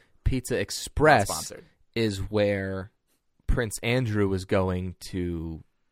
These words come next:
Speaker 1: uh, not be molesting girls.
Speaker 2: What?
Speaker 1: Yeah, I think it was called Pizza Express.
Speaker 2: <laughs> I don't know, I don't,
Speaker 1: Yeah.
Speaker 2: I don't even know what you're talking about.
Speaker 1: Prince Andrew,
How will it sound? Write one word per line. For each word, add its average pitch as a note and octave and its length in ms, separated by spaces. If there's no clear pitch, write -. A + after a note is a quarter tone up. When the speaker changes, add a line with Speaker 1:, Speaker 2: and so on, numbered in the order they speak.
Speaker 1:
uh, D#2 340
not G2+ 480
be F#2 140
molesting E2 640
girls. F2 560
Speaker 2:
What? F3+ 120
Speaker 1:
Yeah, E2+ 200
I - 60
think G2 140
it F#2 40
was F2 100
called F#2 200
Pizza - 220
Express. - 460
Speaker 2:
<laughs> - 180
I G#2+ 60
don't A2+ 200
know, B2 120
I G2 100
don't, A#2+ 140
Speaker 1:
Yeah. A2+ 140
Speaker 2:
I A#2 40
don't C3 100
even B2+ 120
know B2+ 80
what A#2+ 60
you're F2+ 100
talking A2 220
about. E2+ 260
Speaker 1:
Prince A2 200
Andrew, A2+ 440